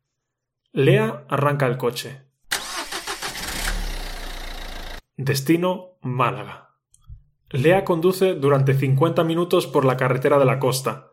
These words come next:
y pasa por pueblos como Fuengirola, Benalmádena o Torremolinos.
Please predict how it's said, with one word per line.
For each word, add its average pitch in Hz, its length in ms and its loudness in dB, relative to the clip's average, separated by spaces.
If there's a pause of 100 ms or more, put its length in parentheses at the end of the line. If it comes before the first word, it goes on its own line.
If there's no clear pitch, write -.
(360)
y 135 120 0
pasa 147 380 2
por 135 220 2
pueblos 139 460 4
como 127 560 0
Fuengirola, 143 1000 2 (220)
Benalmádena 135 1080 4
o 135 160 2
Torremolinos. 117 880 -2